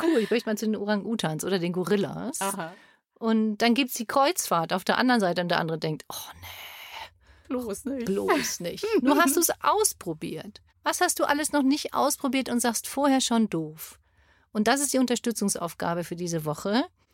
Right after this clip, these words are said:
Speaker 1: In welchem Bereich hast du vorher schon gesagt, "Das ist doof, das willst du nicht, das geht nicht, will ich nicht"?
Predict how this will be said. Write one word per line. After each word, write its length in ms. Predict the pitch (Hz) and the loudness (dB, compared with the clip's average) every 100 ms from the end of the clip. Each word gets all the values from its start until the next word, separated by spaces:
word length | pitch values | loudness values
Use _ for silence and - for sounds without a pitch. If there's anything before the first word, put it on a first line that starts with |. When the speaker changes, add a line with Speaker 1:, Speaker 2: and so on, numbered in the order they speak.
| _ - | _ -6
Speaker 1:
In 180 | 214 208 | -2 2
welchem 300 | 247 320 330 | 2 2 0
Bereich 480 | 285 240 226 233 220 | 2 4 4 2 0
hast 200 | 208 - | -2 -2
du 240 | 240 320 | 0 2
vorher 520 | 381 - 294 311 277 277 | 0 0 2 4 4 2
schon 260 | 254 233 | 0 0
gesagt, 560 | 226 202 175 165 190 240 | 0 0 0 0 0 0
"Das 180 | 202 202 | -2 0
ist 220 | 208 - | -2 2
doof, 300 | 175 175 233 | 2 2 0
das 200 | 214 - | -2 2
willst 240 | 208 202 | 0 0
du 60 | 180 | -4
nicht, 300 | 160 185 - | -4 -4 -2
das 160 | 220 - | -2 2
geht 260 | 220 214 | 0 0
nicht, 500 | 160 160 254 - - | -2 0 0 -2 -2
will 120 | 220 | 0
ich 200 | 214 - | 2 0
nicht"? 500 | 165 160 202 - - | -2 0 -2 -4 -10